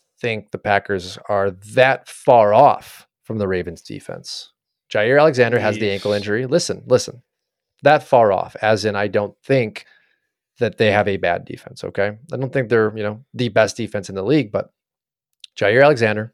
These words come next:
Speaker 1: ankle injury, that's, that's hard, right? Rookie cornerback, has played very, very well, well in Valentine. Rashawn Gary's playing well. Kenny Clark is on another level right now.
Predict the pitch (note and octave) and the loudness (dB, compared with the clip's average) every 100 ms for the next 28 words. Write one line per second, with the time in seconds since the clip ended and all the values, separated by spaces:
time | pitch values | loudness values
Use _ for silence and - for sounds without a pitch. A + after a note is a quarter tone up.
0 | - G2 F#2+ G2 F#2 F#2 A#2 A#2 G2 - | -8 -8 -4 -6 -6 -10 -8 -4 -4 -6
1 | - G#2+ F#2 - G#2+ - - G#2 G#2 - | -6 -6 -6 -10 -8 -8 -4 -2 -2 -4
2 | _ - _ _ - A2+ C#3+ D#3 C#3+ - | _ -20 _ _ -10 2 4 4 2 0
3 | G#2+ G2+ F#2 F#2+ F#2+ - _ _ _ _ | -2 -2 0 0 0 -8 _ _ _ _
4 | _ B2+ C3 - D3+ C3+ D3 B2+ - - | _ 0 2 4 4 6 4 2 -4 -2
5 | A#2+ C#3+ C3 A2 G#2+ G#2+ G2 G2 F#2+ F#2 | 2 4 4 2 2 0 -2 -8 -4 -4
6 | F2+ G2+ G2+ G#2 _ _ _ _ _ _ | -6 -8 -10 -14 _ _ _ _ _ _
7 | _ - A2+ F#2 F#2 A2 B2+ B2 - B2 | _ -18 -8 -6 0 4 4 4 0 2
8 | A#2 A2+ A2 A2 - _ _ C3+ C#3 C#3 | 4 4 4 0 -6 _ _ 0 0 2
9 | B2 A2+ G#2+ G#2+ G#2 G2+ F#2 F#2 F2+ F2+ | 0 0 -4 -6 -6 -6 -6 -6 -4 -4
10 | F#2+ A2+ A#2 - G#2+ G#2 A2 G#2+ G#2+ | -2 -4 -6 -4 -2 -2 -4 -6 -8